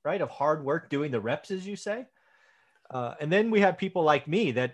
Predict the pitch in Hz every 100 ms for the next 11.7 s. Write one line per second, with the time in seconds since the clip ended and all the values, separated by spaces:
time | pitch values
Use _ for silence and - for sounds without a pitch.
0 | - 131 170 185 151 123 - 156 - 127
1 | - 123 117 117 104 131 113 101 - 160
2 | 131 117 - 139 156 147 131 117 - 104
3 | 104 113 107 127 117 123 - 117 113 113
4 | 110 113 113 104 104 104 113 110 107 107
5 | 110 120 107 113 - 101 107 123 _ _
6 | _ _ _ 110 110 127 _ - 131 151
7 | 165 160 143 127 143 139 - 127 185 110
8 | 107 - 147 190 160 156 143 139 135 127
9 | - 123 151 - 123 135 151 143 139 131
10 | 127 120 127 135 156 127 107 113 120 110
11 | 110 104 98 104 101 - 113